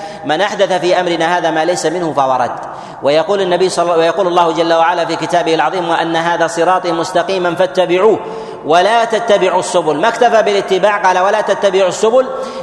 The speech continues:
فتفرق بكم عن سبيله". يعني أن الحيدة عن الصراط المستقيم نسبية، شيئا فشيئا، ثم يحيد الإنسان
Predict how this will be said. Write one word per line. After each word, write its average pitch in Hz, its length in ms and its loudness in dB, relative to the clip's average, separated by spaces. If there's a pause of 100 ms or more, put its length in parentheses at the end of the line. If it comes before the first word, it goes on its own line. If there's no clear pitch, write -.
فتفرق 185 760 2
بكم 202 380 -2
عن 165 200 -2
سبيله". 135 720 -4 (600)
يعني 156 340 -2
أن 165 140 -2
الحيدة 196 340 0
عن 165 160 -2
الصراط 180 360 -2
المستقيم 165 520 -4
نسبية، 139 480 -6
شيئا 143 520 -2
فشيئا، 156 400 -4
ثم 151 220 -4
يحيد 151 300 -4
الإنسان 143 440 -2